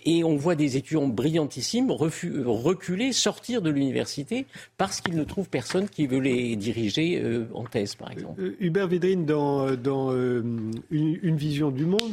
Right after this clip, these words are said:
Speaker 2: vous écrivez le, le multiculturalisme avec la reli-, avec le, avec le mouvement woke, le multiculturalisme cesse d'être une richesse vécue pour devenir une sorte d'obligation réparatrice en privilégiant la culture des autres.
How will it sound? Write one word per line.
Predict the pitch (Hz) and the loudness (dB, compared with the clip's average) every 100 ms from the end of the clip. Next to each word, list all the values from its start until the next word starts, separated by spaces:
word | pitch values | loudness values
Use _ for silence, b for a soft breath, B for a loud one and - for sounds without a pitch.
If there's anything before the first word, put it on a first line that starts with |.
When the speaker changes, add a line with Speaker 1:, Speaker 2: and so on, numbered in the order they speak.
| 165 | -2
Speaker 2:
vous | 156 | -2
écrivez | 156 - 185 226 | -2 -2 0 2
le, | 180 165 175 | 2 2 0
le | 160 | 0
multiculturalisme | 170 190 - 208 208 180 - 175 156 170 220 190 | 0 -2 -2 -2 -2 -2 -2 0 2 2 0 0
avec | 151 156 | -2 0
la | 147 127 | 0 0
reli-, | 135 - | -2 -2
avec | 147 156 156 | -2 -4 -2
le, | 147 123 104 b b b - | -2 -2 -4 b b b -6
avec | 131 - | -2 0
le | 151 | 0
mouvement | 135 143 147 | 0 2 2
woke, | 165 196 - | 2 0 0
le | |
multiculturalisme | 151 160 160 175 185 160 175 160 170 - 143 123 | 0 0 -2 -2 -2 0 0 2 2 0 0 0
cesse | - 226 196 151 | 2 2 2 2
d'être | 160 - | -2 0
une | 160 | 0
richesse | 139 156 - 170 120 | 0 0 2 2 2
vécue | 151 143 202 226 | -2 0 0 0
pour | - 156 | 0 0
devenir | 156 175 202 B B B | 2 2 0 B B B
une | 170 | 0
sorte | 156 202 - | 2 0 0
d'obligation | 170 151 156 170 170 - 175 | 0 2 2 2 0 0 0
réparatrice | 135 160 165 147 147 - 214 226 - - B B B | 2 2 2 2 0 0 0 0 -4 -12 B B B
en | 170 160 160 156 | 0 2 4 2
privilégiant | 147 - 196 196 180 175 180 226 269 254 - _ 143 | 0 2 2 4 4 4 2 2 2 -2 -10 _ 0
la | 185 | 0
culture | 196 175 156 202 | 2 0 2 2
des | 165 131 | 2 2
autres. | 139 135 - - | 0 -2 -6 -20